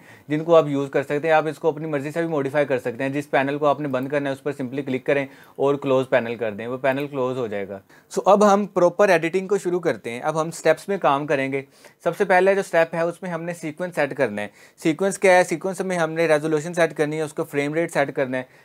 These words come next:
ये सारी चीज़ें हमने सीक्वेंस में सेट करनी है। स्टेप वन सीक्वेंस सेट करेंगे।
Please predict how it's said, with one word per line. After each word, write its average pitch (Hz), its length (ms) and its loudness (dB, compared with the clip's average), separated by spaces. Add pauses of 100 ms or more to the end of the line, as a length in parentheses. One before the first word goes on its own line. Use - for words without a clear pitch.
ये 180 100 -4
सारी 175 240 2
चीज़ें 175 260 -4
हमने 170 220 -6
सीक्वेंस 165 400 -6
में 180 80 -10
सेट 135 240 0
करनी 117 260 -4
है। 120 60 -8
स्टेप 165 300 0
वन 170 220 0 (320)
सीक्वेंस 147 340 -6
सेट 165 180 2
करेंगे। 151 400 0